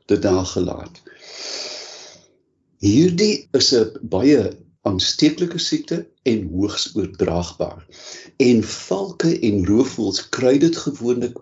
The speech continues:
by duwe. Nou, hoe weet ons dat 'n duif, eh, of van die duifsoorte hierdie Trichomonas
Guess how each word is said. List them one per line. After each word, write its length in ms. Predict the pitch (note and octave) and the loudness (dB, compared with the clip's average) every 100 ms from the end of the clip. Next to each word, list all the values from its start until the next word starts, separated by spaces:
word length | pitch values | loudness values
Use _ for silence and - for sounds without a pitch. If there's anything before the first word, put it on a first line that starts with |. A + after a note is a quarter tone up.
| - | -2
by 360 | A2+ A#2 A#2 F2+ - _ | 0 0 -4 -12 -16 _
duwe. 460 | B2 A#2+ A2+ D#2+ - - - - - - - | 4 4 4 0 -6 -12 -16 -16 -18 -12 2
Nou, 320 | A#2 F2 - - _ - - | 4 4 -2 -14 _ -20 -6
hoe 200 | G#2+ D3 | -2 2
weet 280 | C#3 C#3+ C#3+ | 6 4 4
ons 260 | C3+ - | -2 0
dat 280 | - A2 - F#2+ | -2 -2 -2 -4
'n 180 | F#2 | -2
duif, 600 | F#2+ F#2+ G2 - - - - - _ | 2 2 0 -4 -16 -18 -20 -20 _
eh, 180 | F#2+ - - - | -14 -14 -16 -6
of 280 | F#2 - - | -4 -4 -2
van 200 | A2 F#2+ | 0 0
die 140 | F2+ | -2
duifsoorte 960 | F#2+ F2+ F#2 - G#2 G#2+ G2+ - G2 F#2+ - _ _ _ | 0 0 0 -6 -2 0 0 -2 -4 -4 -16 _ _ _
hierdie 420 | F#2 G2 F#2 F#2 | 2 2 0 -4
Trichomonas 800 | - F#2 F#2 F2 F#2+ F#2+ F#2 F2 | -4 -4 0 0 2 4 2 0